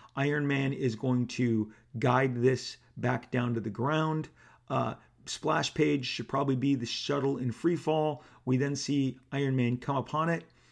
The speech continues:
guide it safely onto the ground, and by page five and six, he is escorting the astronauts out safely, having done his work. That gives John an incredible amount of leeway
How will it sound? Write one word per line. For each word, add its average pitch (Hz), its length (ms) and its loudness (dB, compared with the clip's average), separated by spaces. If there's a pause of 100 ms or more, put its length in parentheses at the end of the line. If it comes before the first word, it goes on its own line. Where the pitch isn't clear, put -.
(200)
guide 135 240 2
it 143 140 -4
safely 143 640 2 (340)
onto 139 340 -2
the 123 100 0
ground, 147 640 0 (340)
and 135 340 0 (240)
by 131 320 0 (540)
page 139 260 2
five 135 380 2
and 123 100 0
six, 135 320 -4
he 127 240 -2
is 113 140 -2
escorting 127 720 -4
the 120 140 0 (120)
astronauts 123 640 -6 (100)
out 135 300 -4
safely, 165 720 4 (160)
having 135 440 0 (220)
done 127 220 4
his 120 480 2
work. 131 260 2
That 180 200 -4
gives 156 260 0
John 160 420 -2 (460)
an 165 100 0
incredible 170 560 4
amount 151 220 4
of 135 80 4
leeway 117 420 2